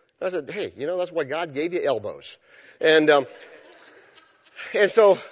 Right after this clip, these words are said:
and you can quote that, Coach, either one of you, okay? Um, what do you do? So how do you, you know, this is a, this is a tough issue. It really is.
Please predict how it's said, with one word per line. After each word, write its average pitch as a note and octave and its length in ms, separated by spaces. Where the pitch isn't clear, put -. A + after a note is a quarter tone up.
and E3 120
you G3+ 100
can E3 140
quote D#3+ 260
that, G#2 200
Coach, A#2 280
either C#3 160
one G#2 160
of D#2 120
you, A#2 120
okay? D#3+ 260
Um, D3 360
what A#3+ 140
do D#4 60
you D#4 60
do? C4 400
So C4 160
how C#4 140
do D#4+ 60
you, D4 100
you C#4 80
know, A#3+ 100
this D4 180
is D4+ 120
a, D4+ 40
this D#4+ 260
is G4 80
a F#4+ 40
tough F4+ 280
issue. A#3 360
It E3 80
really E4 260
is. F#4+ 440